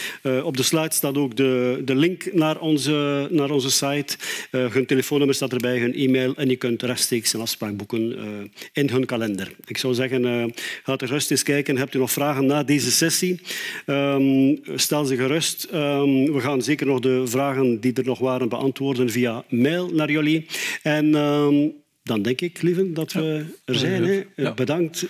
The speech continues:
Speaker 1: eh, voor uw interessante uitleg.
Speaker 2: Hartelijk dank. Bedankt, Mark, voor de moderatie.
Speaker 1: En bedankt voor jullie tijd.
Speaker 2: Succes, mensen, met een opstart. En, eh, misschien tot op een volgende sessie of webinar. Niet vergeten om de evaluatie in te vullen. Uw mening
Speaker 1: Ja.
Speaker 2: is belangrijk en
Speaker 1: Dank
Speaker 2: op die
Speaker 1: u.
Speaker 2: manier kunnen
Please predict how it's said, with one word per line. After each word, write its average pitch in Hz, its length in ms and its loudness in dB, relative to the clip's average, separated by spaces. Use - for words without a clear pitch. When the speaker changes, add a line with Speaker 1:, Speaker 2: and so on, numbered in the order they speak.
Speaker 1:
eh, 147 100 0
voor 131 280 2
uw 123 280 2
interessante 147 560 0
uitleg. 151 560 -2
Speaker 2:
Hartelijk 135 440 -6
dank. 127 220 -6
Bedankt, 127 260 -4
Mark, 147 240 -4
voor 123 140 -6
de 127 60 -2
moderatie. 131 540 0
Speaker 1:
En 123 220 2
bedankt 139 360 0
voor 131 180 0
jullie 123 180 2
tijd. 135 480 -4
Speaker 2:
Succes, 175 440 -2
mensen, 190 260 0
met 196 120 0
een 175 60 0
opstart. 202 640 -4
En, 151 380 -2
eh, 143 500 0
misschien 139 300 0
tot - 100 -6
op 143 120 -2
een 131 100 -2
volgende 135 320 2
sessie 147 280 0
of 147 80 -2
webinar. 156 380 0
Niet 185 120 2
vergeten 170 420 -2
om 170 120 -2
de 160 60 2
evaluatie 160 580 0
in 175 80 0
te 165 100 -2
vullen. 175 260 2
Uw 175 200 -6
mening 165 240 2
Speaker 1:
Ja. 165 60 -4
Speaker 2:
is 135 60 -4
belangrijk 151 400 -2
en 139 80 0
Speaker 1:
Dank 139 120 0
Speaker 2:
op 127 60 -2
die 139 80 2
Speaker 1:
u. 135 40 0
Speaker 2:
manier 131 280 2
kunnen 120 240 0